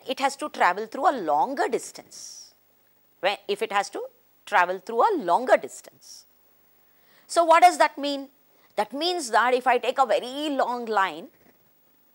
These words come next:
and place two ammeters at the two ends of the line, then the two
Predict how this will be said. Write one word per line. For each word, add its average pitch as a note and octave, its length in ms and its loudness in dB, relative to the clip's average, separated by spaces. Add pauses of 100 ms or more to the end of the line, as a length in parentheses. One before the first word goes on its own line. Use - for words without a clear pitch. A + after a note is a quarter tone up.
(560)
and C4 260 0
place E4 400 0
two D#4 240 0
ammeters B3 920 0 (540)
at G3+ 160 0
the A3+ 100 -6
two C4+ 340 -8
ends G#3 280 -6
of E3+ 120 -6
the E3 100 -4
line, E3+ 480 -4 (1500)
then A3+ 320 4 (960)
the C4 100 4
two A#4 220 6